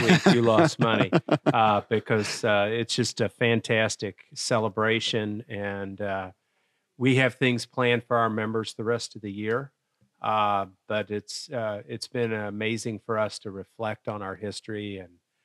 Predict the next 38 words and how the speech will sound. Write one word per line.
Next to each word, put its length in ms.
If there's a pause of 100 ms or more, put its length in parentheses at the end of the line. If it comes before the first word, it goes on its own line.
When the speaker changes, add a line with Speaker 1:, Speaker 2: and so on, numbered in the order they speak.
(160)
Speaker 1:
our 120
founders 960
and 200 (560)
how 180
C 200
C 280
N 120
C 260
became 640
such 280
a 40
great 280
place 320
in 80
the 80
Sandhills. 640 (420)
Speaker 2:
And 100
we'll 140
get 140
into 240
your 240
individual 540
backgrounds. 400
I 60
know, 60
Don, 240
you've 140
been 140
there 100
for 200
a 40
few 180
years. 200
Jeff, 180
you've 160
been 180
there, 240 (300)
uh, 280